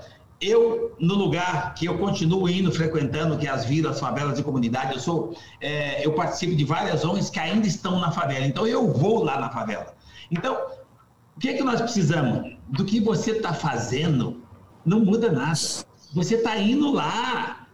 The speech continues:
Só tem noção quem chega lá. E quando você chega lá, você começa a perceber que se você der acesso e oportunidade pra esses empreendedores, como vocês estão fazendo, tá, tá dado, tá dada a partida. Então,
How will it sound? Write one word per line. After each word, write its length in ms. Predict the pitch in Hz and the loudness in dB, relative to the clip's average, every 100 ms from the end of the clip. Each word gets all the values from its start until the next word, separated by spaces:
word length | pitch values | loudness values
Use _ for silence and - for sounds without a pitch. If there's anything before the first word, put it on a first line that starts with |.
| - | -16
Só 280 | - 254 254 | -4 -2 0
tem 140 | 294 | 0
noção 480 | 285 208 - 233 277 | 2 0 0 -2 0
quem 200 | 269 285 | 0 -2
chega 380 | - 214 233 254 | 0 0 0 0
lá. 240 | 185 220 | 0 0
E 80 | 214 | 0
quando 220 | 277 302 | 0 0
você 240 | 254 214 | 0 -2
chega 220 | 196 214 180 | -2 -2 -2
lá, 120 | 226 | 0
você 220 | 226 240 | 0 0
começa 360 | - 214 220 208 | 0 0 0 -2
a 40 | |
perceber 800 | 202 151 156 185 - - - - | -2 -2 0 0 0 0 -4 -8
que 60 | - | -2
se 120 | 226 | 0
você 300 | 240 247 262 | 2 0 0
der 220 | 269 247 | -2 -2
acesso 460 | 214 - 196 156 196 | -2 -2 -2 -2 2
e 40 | |
oportunidade 720 | 226 233 226 196 170 170 - | 2 2 2 2 2 0 -2
pra 120 | 165 160 | -2 -2
esses 260 | - 160 | 0 2
empreendedores, 640 | 165 165 165 147 147 147 - | 2 2 2 0 2 0 0
como 180 | 156 | 0
vocês 160 | 147 139 | 0 0
estão 160 | 143 139 | 0 0
fazendo, 480 | 110 156 226 175 - - - | 0 0 0 -2 -4 -12 -10
tá, 280 | 220 277 285 | -2 0 0
tá 180 | 269 254 | 0 -2
dado, 640 | 220 - - - - - 120 | 0 0 0 -2 -4 -6 -4
tá 120 | 202 | -2
dada 200 | 226 240 | 0 0
a 40 | |
partida. 720 | 214 233 208 247 - - - - - - | -2 -2 0 0 -2 -4 -6 -12 -8 -2
Então, 460 | 202 - - - | 0 2 0 -2